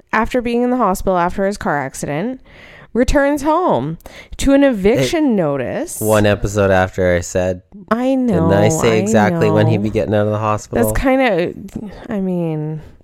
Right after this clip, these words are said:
Speaker 2: Dude, it's so Hollywood, bro.
Speaker 1: Yeah.
Speaker 2: They, the, something happens, they're in the hospital. The whole next episode, they're in the hospital. The following episode, they get out. That's just the way it is. It shows how serious it is that they're only in there for one episode. <laughs>
Speaker 1: So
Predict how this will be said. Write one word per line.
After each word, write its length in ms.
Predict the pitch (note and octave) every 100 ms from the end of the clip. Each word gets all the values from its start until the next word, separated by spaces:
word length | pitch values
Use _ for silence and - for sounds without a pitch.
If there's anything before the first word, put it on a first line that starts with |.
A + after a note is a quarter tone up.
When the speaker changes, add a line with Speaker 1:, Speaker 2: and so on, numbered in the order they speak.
| - -
Speaker 2:
Dude, 240 | F#2 E2
it's 140 | D2 -
so 160 | G2+
Hollywood, 560 | F2+ F2 E2 C#2+ C#2+ C#2+
bro. 300 | C#2+ C#2 - _
Speaker 1:
Yeah. 160 | F#3 E3+
Speaker 2:
They, 160 | F3+ -
the, 160 | E2+
something 340 | - A#2 C#3 B2+
happens, 540 | C3 C3+ C3+ C#3 - _ _ _ - -
they're 240 | G2+ G#2
in 80 | B2
the 80 | B2
hospital. 480 | A2+ A2 A#2+ G#2+ G#2
The 140 | F2
whole 200 | - A#2+
next 300 | B2+ A#2+ -
episode, 360 | A2+ - A2+ G#2+
they're 140 | G#2+
in 80 | G#2
the 80 | G2
hospital. 540 | G2 G2 - G2 G2
The 120 | -
following 460 | - - G#2 G#2 G2+
episode, 300 | G2 G2 G2
they 120 | F2+
get 200 | E2+ D2
out. 260 | C#2+ C#2 -
That's 240 | D#2 -
just 160 | F2+ -
the 80 |
way 140 | G2 F2+
it 80 | D#2
is. 120 | C#2
It 60 |
shows 240 | D#2+ A#2+ A#2
how 140 | D3
serious 500 | D3 - F3+ D#3 C#3+
it 80 | G2
is 220 | E2+ E2+ - - -
that 100 | F#2
they're 140 | F2+
only 240 | F2+ F#2+ F2+
in 140 | D#2+
there 160 | D2 D2
for 160 | E2+
one 140 | C#2+ C2+
episode. 680 | C2+ - - G#2+ - - _
<laughs> 40 | _ _ _ _ _ _ _ _ -
Speaker 1:
So 680 | - A3 G#3 G3+ G3+ G3+